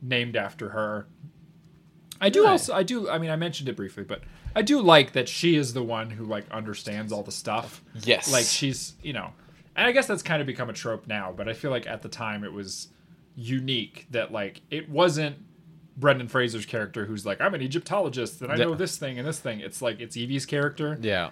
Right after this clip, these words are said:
Speaker 1: Which I, it, it's good.
Speaker 2: It was, yeah, it was, it, it was very good. And it, it kinda kept it because I think O'Connell having his one thing of just being like,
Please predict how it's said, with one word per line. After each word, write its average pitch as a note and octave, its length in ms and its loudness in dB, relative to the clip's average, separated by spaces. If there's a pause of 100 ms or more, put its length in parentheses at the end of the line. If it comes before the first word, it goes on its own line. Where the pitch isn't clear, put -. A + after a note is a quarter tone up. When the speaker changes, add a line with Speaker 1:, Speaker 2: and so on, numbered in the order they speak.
(140)
Speaker 1:
Which - 120 -2
I, F#4+ 100 4 (160)
it, F4 140 0 (320)
it's G#3 200 -4
good. D3+ 260 4 (280)
Speaker 2:
It C#3 80 4
was, D3 180 6
yeah, C3+ 280 8
it E3+ 40 6
was, E3+ 180 6
it, D3 380 4
it C#3+ 60 4
was D3 240 4
very A#2+ 520 0 (400)
good. G#2 480 2 (680)
And A#2+ 480 0
it, A#2+ 320 0 (260)
it C#3+ 160 2
kinda D#3+ 260 4
kept D3 320 2
it C#3 180 2
because C3 460 0 (600)
I B2 100 4
think D3+ 220 4 (680)
O'Connell D#3+ 480 4
having B2+ 400 4
his A#2 300 0
one A#2+ 220 4
thing A#2 260 2
of G2+ 100 -4
just G#2 220 -6
being A2+ 180 0
like, G2 400 -2